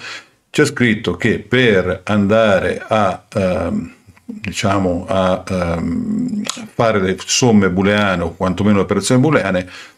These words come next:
tutti i tracciati devono essere convertiti. Se sono tracciati che abbiamo disegnato con gli strumenti di Lightburn, non serve convertirli. Infatti vi faccio rivedere, io li seleziono entrambi,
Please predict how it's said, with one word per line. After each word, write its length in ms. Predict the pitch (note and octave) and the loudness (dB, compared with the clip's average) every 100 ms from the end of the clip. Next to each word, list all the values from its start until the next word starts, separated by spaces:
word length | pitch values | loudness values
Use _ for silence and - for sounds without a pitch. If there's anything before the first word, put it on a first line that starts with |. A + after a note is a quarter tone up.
| _ | _
tutti 380 | C3+ A#2+ B2+ A2+ | 2 2 2 0
i 40 | |
tracciati 520 | A2 C3+ B2+ G#2+ G#2 | 2 0 2 0 0
devono 220 | F#2+ F#2+ | 2 2
essere 280 | F#2+ - F2+ | 2 0 -2
convertiti. 760 | - F#2 E2+ E2+ - F2 - E2 | 0 0 0 -2 -2 -4 -4 -2
Se 160 | - | -2
sono 320 | F#2 A#2 G#2+ G2 | 0 2 2 2
tracciati 520 | G2+ - A#2+ G2 E2+ | -2 0 0 0 -2
che 140 | F#2 | -2
abbiamo 340 | F#2 A2 G#2 F#2 | 0 2 2 2
disegnato 880 | G2+ G2 G#2 G2+ G#2+ G2 E2+ - - | 2 2 2 2 2 0 -2 -6 -2
con 220 | G#2+ F#2+ | 0 0
gli 80 | F2 | -2
strumenti 540 | - F#2+ G2+ F2+ F2 | 0 2 2 0 -2
di 260 | E2+ E2 E2+ - - - | -2 -4 -6 -18 -20 -6
Lightburn, 640 | A2 A2 G#2+ A2 A#2+ A#2+ A#2+ - - | 0 0 2 4 4 2 -2 -12 -4
non 160 | D3 D3+ | 0 2
serve 360 | - G2+ F#2+ | 2 2 2
convertirli. 760 | F#2 F#2 F2 F2 - D#2+ D#2+ E2 | 0 0 0 -2 -4 -4 -4 -4
Infatti 440 | F2 G2 F2+ - D#2 | -2 -2 -2 -4 -6
vi 100 | E2 | -2
faccio 340 | G2+ - G2+ | -2 -2 -2
rivedere, 560 | G2+ C#3+ G#2+ G#2+ A2 A2 | 2 2 4 4 4 2
io 80 | |
li 140 | F#2+ D#2+ | 0 0
seleziono 500 | - F2+ E2+ F#2 G#2+ | -2 -2 -2 0 2
entrambi, 640 | D3+ - - - F#2+ A#2+ | 2 0 -4 -2 -2 -2